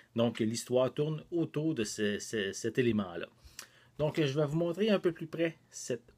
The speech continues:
pochette-ci, le devant. Voilà.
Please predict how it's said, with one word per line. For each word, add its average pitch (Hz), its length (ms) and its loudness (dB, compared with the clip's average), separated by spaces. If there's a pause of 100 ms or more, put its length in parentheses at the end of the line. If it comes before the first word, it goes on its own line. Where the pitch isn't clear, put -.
(140)
pochette-ci, - 1120 -8
le 107 140 -2
devant. 113 340 -4 (2000)
Voilà. 92 520 -10